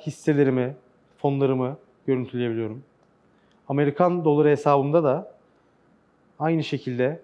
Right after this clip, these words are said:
bakiye detaylarımı görüntüleyebiliyorum. Ve dolar nema ekranına geliyorum.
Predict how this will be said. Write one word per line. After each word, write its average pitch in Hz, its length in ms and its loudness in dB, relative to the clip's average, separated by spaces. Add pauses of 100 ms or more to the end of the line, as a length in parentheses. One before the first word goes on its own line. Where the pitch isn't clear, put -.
(800)
bakiye 139 320 2
detaylarımı 131 460 0
görüntüleyebiliyorum. 135 720 -2 (800)
Ve 170 360 2 (960)
dolar 147 320 4
nema 151 380 0 (480)
ekranına 139 460 -2
geliyorum. 120 380 -4